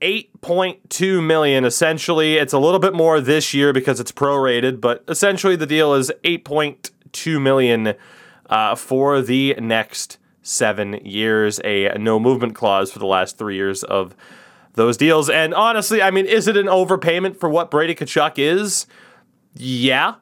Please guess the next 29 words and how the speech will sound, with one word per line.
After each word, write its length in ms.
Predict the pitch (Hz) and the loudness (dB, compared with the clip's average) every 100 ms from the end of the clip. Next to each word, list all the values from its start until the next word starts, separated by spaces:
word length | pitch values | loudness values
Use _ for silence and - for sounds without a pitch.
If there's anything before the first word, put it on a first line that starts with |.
| - | -6
at 160 | 165 | -4
the 60 | 165 | -2
moment, 380 | 143 151 175 170 - | -2 -2 -4 -8 -6
at 160 | 143 139 | -6 -6
least. 260 | 135 151 | -8 -6
It's 140 | - - | -8 -4
similar 320 | 370 339 294 | -2 0 -2
to 100 | 254 | 0
Nick 160 | 240 | -2
Suzuki. 420 | - 214 220 226 226 | -2 -4 -4 -6 -6
You 80 | |
could 140 | 214 214 | -8 -2
say 140 | 233 | -2
Nick 160 | 214 214 | -2 -6
Suzuki's 500 | 202 165 202 202 143 | -6 -6 -4 -4 0
worth 220 | 170 175 | 0 0
the 60 | 156 | 0
money 180 | 160 | 0
a 60 | 160 | 0
little 160 | 151 135 | 0 0
bit 100 | 139 | 0
more. 240 | 175 202 | 0 2
I 100 | 139 | 2
won't 200 | 131 135 | 0 -2
disagree 360 | 135 127 120 135 | -6 -4 0 0
with 140 | 135 | 2
you 100 | 131 | 2
on 140 | 117 | 2
that. 260 | 123 139 139 | 2 0 -2